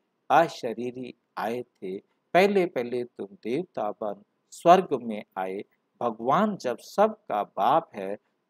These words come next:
तो सबका, सबको स्वर्ग में जाना चाहिए ना, सबका पिता है,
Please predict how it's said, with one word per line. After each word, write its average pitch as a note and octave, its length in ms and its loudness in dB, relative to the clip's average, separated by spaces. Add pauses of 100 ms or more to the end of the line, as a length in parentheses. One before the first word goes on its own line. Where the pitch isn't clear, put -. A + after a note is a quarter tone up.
तो E3+ 140 6
सबका, D#3+ 720 2 (300)
सबको C#3+ 340 -2
स्वर्ग E3 340 -2
में D#3 160 -12
जाना D3 260 -6
चाहिए D3 320 -16
ना, A3 120 -16 (1120)
सबका - 300 2
पिता F3 340 0
है, C#3 160 -4